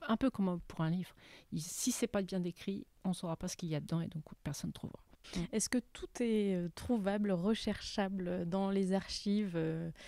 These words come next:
Speaker 2: il faut fouiller souvent ?
Speaker 1: Il faut fouiller, ça c'est sûr,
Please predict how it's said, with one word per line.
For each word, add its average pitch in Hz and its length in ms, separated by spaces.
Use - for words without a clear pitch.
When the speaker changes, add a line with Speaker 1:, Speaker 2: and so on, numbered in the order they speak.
Speaker 2:
il 208 80
faut 214 120
fouiller 220 380
souvent ? 220 400
Speaker 1:
Il 196 160
faut - 180
fouiller, 180 480
ça - 180
c'est 175 140
sûr, 214 260